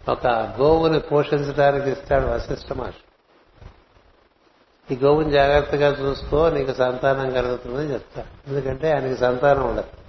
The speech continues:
సంతానం కలగలేదు, "అన్నీ ఉన్నాయి నాకు, అన్నీ బాగా జరిగిపోయినాయి, జన్మంతా అన్ని విధాలుగా సవ్యంగానే సాగింది, కానీ సంతానం లేమి ఉందని" చెప్తే వశిష్ఠ మహర్షి పైన పురోహితుడు కదా సూర్యవంశీ,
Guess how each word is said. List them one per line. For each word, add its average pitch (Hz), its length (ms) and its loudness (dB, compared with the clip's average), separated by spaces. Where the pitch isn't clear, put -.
సంతానం 156 520 2
కలగలేదు, 143 540 4
"అన్నీ 147 440 0
ఉన్నాయి 139 380 -2
నాకు, 131 360 -4
అన్నీ 135 260 -2
బాగా 123 320 -2
జరిగిపోయినాయి, 123 600 -4
జన్మంతా 117 520 -4
అన్ని 127 200 -4
విధాలుగా 139 600 2
సవ్యంగానే 131 640 -2
సాగింది, 123 500 -2
కానీ 139 240 -2
సంతానం 139 640 0
లేమి 139 220 0
ఉందని" 131 500 -2
చెప్తే 131 680 2
వశిష్ఠ 127 420 -2
మహర్షి 139 380 0
పైన 123 360 0
పురోహితుడు 135 680 -2
కదా 113 420 0
సూర్యవంశీ, 120 680 -4